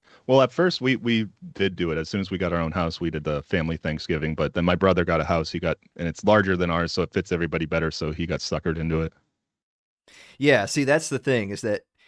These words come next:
Speaker 2: eh, don't be upset, folks at home. Espe-, this is, this is maybe for m-, more for the young people in the audience.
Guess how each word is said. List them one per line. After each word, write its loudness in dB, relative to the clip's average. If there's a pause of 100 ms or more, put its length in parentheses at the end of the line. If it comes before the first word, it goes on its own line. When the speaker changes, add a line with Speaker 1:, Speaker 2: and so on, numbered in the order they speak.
(260)
Speaker 2:
eh, -8
don't 0
be 0
upset, -2 (140)
folks -6
at -8
home. -10
Espe-, -6
this -6
is, -12
this -10
is -10
maybe -2
for -6
m-, -8
more -6
for -10
the -8
young -6
people -8
in -8
the -8
audience. -10